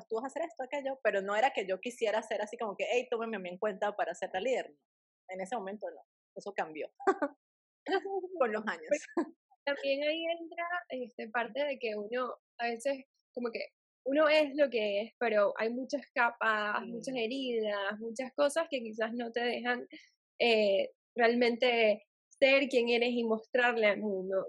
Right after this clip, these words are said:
Speaker 2: quién realmente
Speaker 1: Uf.
Speaker 2: eres y lo que quieres.
Speaker 1: Me encanta lo que acabas de decir, porque casualmente tenía, tengo pensado publicar un post acerca de eso, de, del, el ser, ¿sabes? El, a ver, por lo menos, eh, yo te lo he escuchado a ti también, que nosotras, eh, uno de los valores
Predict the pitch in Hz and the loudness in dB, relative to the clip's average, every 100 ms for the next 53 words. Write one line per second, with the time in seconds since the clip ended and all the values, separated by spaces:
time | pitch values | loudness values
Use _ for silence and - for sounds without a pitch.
0 | - 226 202 208 196 185 - - - _ | 0 2 4 2 2 -2 -2 -6 -8 _
1 | _ _ - 208 214 247 285 294 254 _ | _ _ -8 -4 4 8 8 8 4 _
2 | _ 269 226 214 208 _ _ _ _ - | _ 2 4 2 -2 _ _ _ _ -8
3 | 214 202 202 196 196 220 214 185 170 185 | -6 -6 -4 -4 -2 -2 -2 -6 -2 0
4 | 214 220 170 160 214 185 208 202 - 180 | 0 -2 -6 -8 -10 -10 -12 -14 -8 -8
5 | - 170 180 185 208 196 175 185 208 190 | -6 -8 -8 -8 -8 -8 -8 -4 -2 -2
6 | 165 - 196 240 202 165 180 208 196 185 | -4 -6 -2 -2 -2 -6 2 2 2 -4
7 | 180 180 180 190 185 220 226 214 214 202 | -12 -6 -6 -6 -2 0 0 -8 -4 -6
8 | 190 208 175 170 196 - 151 117 - 165 | -2 0 0 0 -4 -6 -8 -8 -6 -6
9 | - 185 165 - 233 170 151 220 190 165 | -6 -8 -8 -2 0 0 -2 0 2 0
10 | 165 151 - - _ _ _ _ - 190 | -6 -10 -16 -20 _ _ _ _ -2 2
11 | 202 202 202 202 214 269 214 196 226 262 | 2 0 -2 0 2 2 2 -2 0 0
12 | - 226 233 220 233 226 233 233 214 226 | -2 -6 -2 -2 -2 -6 -4 -4 -4 -8
13 | 190 175 190 214 - _ _ _ - 196 | -6 -4 -2 -4 -6 _ _ _ -8 -6
14 | - 220 233 202 170 180 202 220 | -2 0 2 2 2 2 0 -2